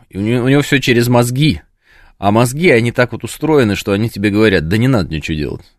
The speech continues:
Да не надо, да, да перестань. Зачем? Это всё бесполезно. Всё это суета-сует, понимаешь? Ничего не получится всё равно. Что бы ты ни делал, всё бесполезно. В конечном счёте, вот, в чём смысл жизни?»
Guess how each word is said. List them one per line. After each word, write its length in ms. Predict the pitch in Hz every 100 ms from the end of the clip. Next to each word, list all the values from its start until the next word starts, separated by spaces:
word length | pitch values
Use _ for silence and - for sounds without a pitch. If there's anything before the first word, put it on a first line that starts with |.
| - -
Да 120 | 90
не 140 | 101 107
надо, 240 | 76 52
да, 120 | 92
да 100 | 92
перестань. 520 | 104 117 - 80 50 - 85 - - - - - -
Зачем? 340 | 90 - 82
Это 160 | 87 110
всё 220 | - 135
бесполезно. 640 | 113 - 107 85 62 53 -
Всё 240 | - 123
это 380 | 117 - 107 - - - - -
суета-сует, 920 | - 135 139 151 - 160 143 82 -
понимаешь? 540 | 101 127 131 80 - _ _ _ 110
Ничего 260 | 127 175
не 80 | 170
получится 540 | 170 165 147 - -
всё 140 | 101 107
равно. 220 | 95 85
Что 160 | - 143
бы 60 |
ты 120 | -
ни 100 | 151
делал, 240 | 147 151 123
всё 160 | -
бесполезно. 760 | 113 - 120 117 101 69 - - _ _ -
В 140 | 101
конечном 400 | - 156 160 165
счёте, 540 | 175 160 113 - 64 - _ _ _ -
вот, 320 | 101 - -
в 80 | -
чём 400 | - 170 180 170
смысл 480 | 170 175 170 170
жизни?» 580 | 151 156 151 95 90 76